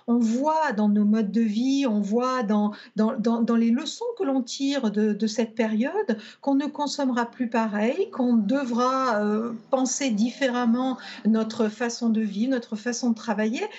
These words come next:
Et pour l'instant, bah, on sait pas tellement ce que ça va donner, euh, dans le long terme, en fait.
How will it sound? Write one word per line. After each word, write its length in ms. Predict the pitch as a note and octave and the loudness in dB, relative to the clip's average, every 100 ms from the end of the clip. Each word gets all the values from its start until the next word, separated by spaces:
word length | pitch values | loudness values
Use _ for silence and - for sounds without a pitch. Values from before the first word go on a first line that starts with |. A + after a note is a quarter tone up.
| - - | -8 -4
Et 80 | |
pour 280 | A3+ - F#4+ | -4 -4 -6
l'instant, 500 | F4+ C4+ - A3+ A#3 - | -2 -4 -2 -4 -4 -2
bah, 140 | A3 | -2
on 60 | A3+ | -2
sait 240 | - A#3 - | -2 -4 -6
pas 120 | F#4+ | -8
tellement 380 | - G3+ G3+ A#3 | -2 0 2 0
ce 100 | C4+ | -2
que 100 | - | -6
ça 160 | A3+ A3 | -2 -2
va 120 | G3+ | 0
donner, 480 | G3 G3+ A3+ C#4 B3 | 0 2 2 2 0
euh, 600 | - - - - - - G#3+ - - | 0 -2 -6 -6 -6 -8 -8 -12 -12
dans 260 | G3 A3+ | -2 2
le 140 | A3 G#3+ | 2 4
long 160 | G#3+ | 2
terme, 320 | A3+ E4 B3 G3 | 0 -2 -4 -4
en 40 | |
fait. 380 | G3 - - | -6 -12 -16